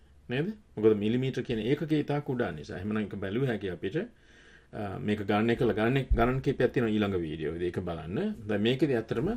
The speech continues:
දාහ වැඩි කිරීම දාහ, ඒ කියන්නේ දහයේ හය වෙනි බලයක් විතර එනවා. එහෙම තමයි අපිට ඔතෙන්ට ලැබෙන්නේ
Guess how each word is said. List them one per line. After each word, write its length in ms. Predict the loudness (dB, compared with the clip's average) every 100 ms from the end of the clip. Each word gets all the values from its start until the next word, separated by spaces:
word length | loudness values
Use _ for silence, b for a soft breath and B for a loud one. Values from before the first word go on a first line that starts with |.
| -4
දාහ 240 | -2 -2 0
වැඩි 220 | -4 -4
කිරීම 280 | -4 -4 -2
දාහ, 300 | -4 -4 -4
ඒ 60 |
කියන්නේ 300 | -2 -2 -2 -8 B B B
දහයේ 300 | -4 0 2
හය 220 | 2 2 0
වෙනි 140 | 0
බලයක් 360 | -4 -6 -6 -6
විතර 180 | -4
එනවා. 160 | -2 -2
එහෙම 200 | -2 -4
තමයි 200 | -2 -2
අපිට 260 | -4 -4 -4
ඔතෙන්ට 400 | -4 -6 -2 -2 -2 -8 -6
ලැබෙන්නේ 480 | -4 -2 -4 -4